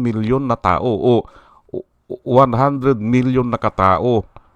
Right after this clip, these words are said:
na population ng Pilipinas. O, madali pong bayaran. Hindi ko sinasabi na pwede silang bayaran,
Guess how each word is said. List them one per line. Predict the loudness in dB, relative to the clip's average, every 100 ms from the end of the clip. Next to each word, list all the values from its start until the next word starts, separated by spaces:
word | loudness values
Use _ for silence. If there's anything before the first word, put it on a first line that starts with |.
| _ _ _ -8
na | 0 2 2 0
population | -2 -4 0 -2 0 0 2 0 2
ng | -2 -4
Pilipinas. | -6 -6 -6 -4 -4 0 -2 -2 -10 -16 -20 _ _ _ _ _ _
O, | -8 -4 -4 -6 -12 _ _ _ _ _
madali | 0 4 4 2
pong | -4 -6 0
bayaran. | 2 4 4 4 2
Hindi | 0 -2
ko | 0 0
sinasabi | 2 2 2 2 2 0
na | 2 0 0
pwede | 4 4 4
silang | 0 0 0 2
bayaran, | 4 4 4 2 0